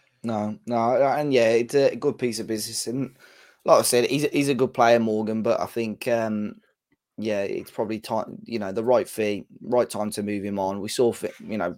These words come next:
things going on behind the scenes or whatever after Leeds away as well. Um, and I think he's always gonna get stick from a good purport-, uh, you know,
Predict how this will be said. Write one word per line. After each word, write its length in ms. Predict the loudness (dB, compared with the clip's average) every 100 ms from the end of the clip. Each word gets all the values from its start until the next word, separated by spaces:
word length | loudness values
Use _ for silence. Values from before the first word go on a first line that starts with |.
| _
things 260 | 0 0 2
going 220 | 2 2
on 120 | 0
behind 280 | 2 2 0
the 40 |
scenes 300 | -2 -2 0
or 80 | 0
whatever 300 | 2 2 2
after 260 | 0 0 -2
Leeds 280 | 0 -2 -2
away 420 | 2 2 2 -2 _ _ _ -8
as 160 | -2
well. 440 | 2 2 2 0 -8 _ -20 -6
Um, 720 | -2 0 0 0 -2 -6 -6 -4
and 260 | -4 -4 -6 -12 -16 _ -20 -20 _ -20 -12 -6
I 40 |
think 160 | 0 2
he's 100 | 4
always 200 | 4 2
gonna 120 | 0
get 160 | -2 -2
stick 240 | -4 -4
from 180 | -4 -4
a 40 | -4
good 160 | -10
purport-, 400 | -10 -4 -4 -2 -4
uh, 120 | -4
you 120 | -4
know, 180 | -6